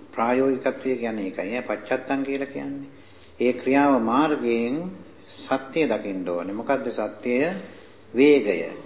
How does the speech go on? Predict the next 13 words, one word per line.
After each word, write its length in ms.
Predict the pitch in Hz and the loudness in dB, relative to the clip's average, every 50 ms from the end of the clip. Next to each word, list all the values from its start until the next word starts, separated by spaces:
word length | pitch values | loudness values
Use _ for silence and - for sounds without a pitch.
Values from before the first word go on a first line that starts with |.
| - - - - - - - - - - - - | -16 -18 -20 -20 -20 -20 -20 -20 -20 -20 -20 -14
සත්‍ය 460 | - - 117 113 - - - 127 123 117 | -6 -2 -2 -2 -2 0 0 0 0 2
කිව්වත් 400 | 123 123 117 120 120 120 - 135 | 2 0 2 2 0 0 -2 -4
එකයි, 220 | 120 139 143 139 | -2 0 0 2
වේගය 360 | 127 120 120 113 117 120 117 117 | 2 0 0 0 0 0 0 0
කිව්වත් 420 | - 123 117 113 117 117 - - | -2 -2 -2 -2 -2 -2 -2 -4
එකයි, 160 | 120 120 139 | -4 -2 -2
අනිත්‍ය 500 | 139 127 117 120 113 - - 123 120 117 | -2 0 0 -2 -4 -4 -2 0 0 0
කිව්වත් 400 | 113 113 110 110 110 98 - - | 0 -2 -4 -4 -4 -4 -4 -6
එකයි, 340 | 95 90 - 101 107 123 151 170 180 - - - - - - - - | -6 -6 -4 -4 -2 -2 -4 -4 -6 -10 -14 -18 -18 -16 -16 -12 -6
උදය 260 | 110 110 113 135 151 156 147 | -6 0 6 8 8 8 8
වය 220 | 131 127 135 139 | 8 6 4 4
කිව්වත් 480 | 139 - 131 120 120 139 147 - - - | 4 2 0 0 0 0 -2 -4 -6 -10
එකයි. 340 | - - 87 82 80 - | -8 -6 -4 -4 -4 -6